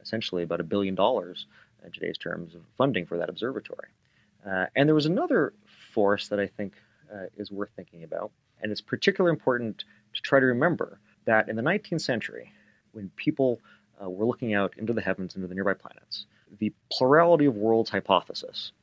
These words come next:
was something that people pretty much believed was true. When they looked at the moon in the eighteen forties, people thought it would be inhabited. There was a, a particular set of books by, uh, a writer named Reverend Dick, who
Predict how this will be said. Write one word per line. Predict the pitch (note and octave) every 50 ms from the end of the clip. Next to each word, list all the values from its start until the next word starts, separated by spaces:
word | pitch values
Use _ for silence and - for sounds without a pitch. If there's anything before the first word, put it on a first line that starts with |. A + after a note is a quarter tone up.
| _ _ _ _ _ -
was | G#2 F#2+ F#2+ F#2 E2+ -
something | - B2 A2+ G#2 - A2 G#2
that | G2 - -
people | - A#2 G#2+ - G#2+
pretty | - - - A2 A2
much | A2 G#2+ G#2 - -
believed | G2+ F2+ F2 F2 E2+ E2+ E2 D#2+ _ - - _ _ _ _
was | - F#2 F2+ E2+ -
true. | - - - - - - _ _ _ _ _ _ _
When | - G2+
they | G2+ A#2 C3
looked | D3+ D#3+ -
at | D#3 -
the | D#3
moon | D#3 E3+ F3+ C3+ G2 E2+ F2 F2+ F2+ -
in | - F#2+ F2+ F2+
the | F2 F2+ G2
eighteen | A2 - - - C#3 C3+
forties, | - D3 C3+ G#2 - - - - - _ _ _ _ _ _ _ _ _ _
people | - - A2 - A#2
thought | A2+ - - F2 E2+ E2
it | - -
would | - G2
be | F#2 A2+
inhabited. | A#2+ B2+ F3 F3+ - - - - _ _ _ _ _ _ _ -
There | G2+ G2
was | G2 G2 F#2+ E2+ D#2+ F#2
a, | F#2+ F#2+ F#2 F#2 F2+ - _ _ _ _ _ _ _ _ -
a | -
particular | _ - A#2+ - - - D#3+ D#3 - D#3 C#3 C3+ C3 B2+ B2 A2+ - _ _ -
set | - - A#2
of | G#2 F2
books | - A#2 A2 - - -
by, | - - F#2+ F2+ F2+ F2+ F2+ F2 F2 F2 - - -
uh, | - E2+ E2+ E2+ E2 E2 E2+ - - - -
a | - -
writer | F2+ G2+ G2 F2+
named | F#2 F2+ E2
Reverend | G2 G#2+ G#2+ - G2+ F#2+ F2
Dick, | D#2+ G#2+ F#2 - - _ _ _ _ _ _ _ _ _
who | - - - G#2+ G#2 F#2+ F#2 F#2 F#2 F2+ F2+ F2 E2+